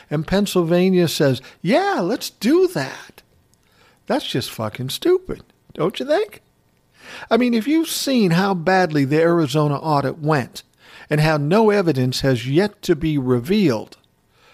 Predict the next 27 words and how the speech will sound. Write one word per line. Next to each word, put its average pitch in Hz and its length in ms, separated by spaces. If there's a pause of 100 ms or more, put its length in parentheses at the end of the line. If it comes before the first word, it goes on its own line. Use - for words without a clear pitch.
(240)
and 131 160
you're 214 200
saying 165 360
to 143 60
yourself, 127 480
"Let's 156 240
do 143 240
that 143 340
in 123 120
this 175 180
state, - 360
that 170 200
makes 143 360
sense." 233 500 (1160)
Whoever 254 460
is 214 100
suggesting 170 680
they 135 180
do 170 260
that, 117 360 (180)
you 190 140
need 254 220
to 160 100
look 170 240
at 127 100
them 120 180
intellectually. 135 800